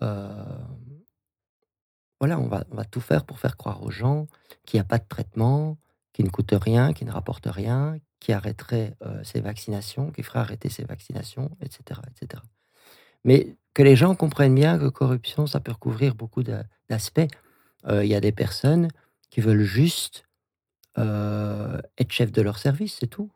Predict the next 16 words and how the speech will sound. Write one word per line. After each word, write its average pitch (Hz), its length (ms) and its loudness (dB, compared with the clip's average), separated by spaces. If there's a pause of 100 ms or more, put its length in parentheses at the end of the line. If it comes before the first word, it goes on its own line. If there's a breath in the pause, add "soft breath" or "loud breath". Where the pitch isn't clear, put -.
(140)
Ça 110 100 -8
n-, 113 240 -12
ça 120 100 -14
n'entraîne 104 360 -12
pas 123 280 -4
nécessairement 110 520 -10
plus 101 200 -16
d'argent 104 360 -4
dans 110 140 -6
leur, 104 240 -10
euh, - 60 -16 (140)
sur 113 160 -14
leur 104 140 -8
compte 107 220 -6
en 110 60 -2
banque. 135 240 0